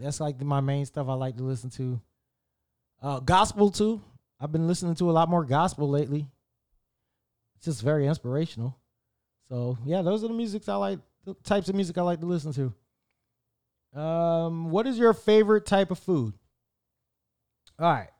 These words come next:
this is a tough one because I like everything. Like, anybody who sees me eat online, like, the stuff I post,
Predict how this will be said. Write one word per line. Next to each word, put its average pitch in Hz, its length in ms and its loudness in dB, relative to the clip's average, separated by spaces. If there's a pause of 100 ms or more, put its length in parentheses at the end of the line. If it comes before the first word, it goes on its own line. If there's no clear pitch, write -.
this 240 180 -2
is 339 140 -2
a 185 80 2
tough 170 320 2
one 170 220 0
because 147 600 0 (1120)
I 269 200 -4
like 381 380 -6
everything. 127 560 -4
Like, 110 220 -12
anybody 254 320 -2
who 185 120 4
sees 170 340 -4
me 160 420 -2
eat 156 240 -8 (560)
online, 143 580 0
like, 127 260 -4
the 123 100 -6
stuff 156 220 -2
I 151 100 2
post, 151 420 2